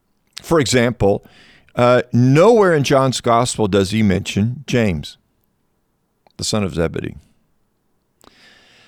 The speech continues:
Nowhere in his gospel does he mention John,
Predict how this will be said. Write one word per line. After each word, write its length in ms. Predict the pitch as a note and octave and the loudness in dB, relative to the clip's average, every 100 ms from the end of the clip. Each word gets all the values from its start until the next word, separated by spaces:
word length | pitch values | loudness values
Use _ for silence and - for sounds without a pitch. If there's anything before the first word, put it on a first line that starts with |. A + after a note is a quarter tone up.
| _ | _
Nowhere 680 | - G#2+ C#3 G#3 C#4 A3+ E3+ | -2 2 6 6 6 4 4
in 80 | C3 | 2
his 180 | A#2 - | 0 0
gospel 480 | A2+ A2+ - C3+ | 0 0 -2 -4
does 320 | B2+ A#2 A2+ - | 0 2 0 0
he 120 | B2 | 0
mention 440 | A2+ A#2 - D3+ | 0 0 -2 -2
John, 560 | D3 F#3 B3+ G3 E2 | 0 0 2 -2 -4